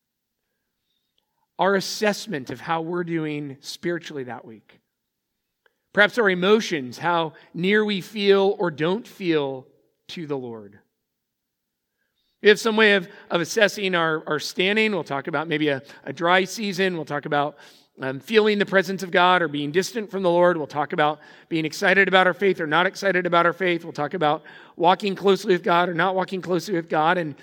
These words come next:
and some of those statements have a basis in reality where it's important to good, ask good questions and diagnose what's going on. But none of those define how you ultimately relate to God.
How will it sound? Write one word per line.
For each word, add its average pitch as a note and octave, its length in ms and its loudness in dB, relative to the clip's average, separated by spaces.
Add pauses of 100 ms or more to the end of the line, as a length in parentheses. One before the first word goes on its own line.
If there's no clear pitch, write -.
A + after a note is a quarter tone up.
(240)
and - 160 -2
some D4 140 -2
of D#4 80 8
those G#3 180 8
statements G#3+ 500 0
have F#3 200 2
a F#3 60 2
basis F3 420 -2
in E3+ 220 -2
reality D#3+ 420 2
where F3+ 100 0
it's C3+ 100 -10
important D#3+ 300 -6
to E3+ 80 0
good, F3+ 140 -2
ask E3 260 0
good F#3+ 160 -2
questions E3 540 -4
and D3 80 -6
diagnose D3+ 420 -2
what's E3 140 -12
going C3+ 280 -8
on. C3+ 300 -14 (1500)
But A3 160 4
none A#3 160 6
of E4 100 2
those B3+ 220 4
define F#3+ 920 2
how E3 260 -2
you F3+ 260 -4
ultimately F3+ 580 0
relate D3+ 360 -4
to D3 80 -12
God. C3 360 -8